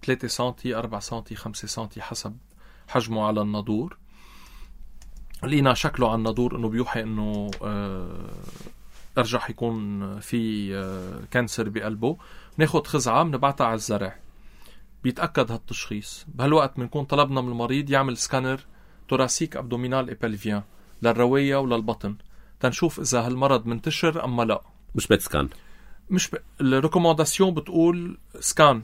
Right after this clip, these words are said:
Speaker 1: توراكو أبدومينو بلفيان مع دواء بالعرق.
Speaker 2: نعم.
Speaker 1: هيدا بيخلينا نعرف إذا هالمرض منتشر على الكبد وعلى الرواية. هون بصير عنده بروتوكول علاجي لحاله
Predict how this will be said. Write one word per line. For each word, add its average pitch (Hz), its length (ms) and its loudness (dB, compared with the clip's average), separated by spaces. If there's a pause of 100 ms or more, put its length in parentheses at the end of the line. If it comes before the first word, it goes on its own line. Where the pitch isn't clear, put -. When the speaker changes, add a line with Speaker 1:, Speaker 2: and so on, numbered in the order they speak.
(120)
Speaker 1:
توراكو 135 360 0
أبدومينو 131 380 0
بلفيان 127 440 2
مع 170 100 6
دواء 160 260 6
بالعرق. 110 360 -2 (260)
Speaker 2:
نعم. 76 120 4 (320)
Speaker 1:
هيدا 190 200 6
بيخلينا 180 500 4
نعرف 170 360 4
إذا 127 200 -2
هالمرض 147 500 4 (1400)
منتشر 151 500 2
على 123 220 6
الكبد 120 500 2
وعلى 110 300 0
الرواية. 113 720 2
هون 143 280 0
بصير 139 280 2
عنده 135 200 2
بروتوكول 127 640 2 (440)
علاجي 123 480 4
لحاله 110 540 2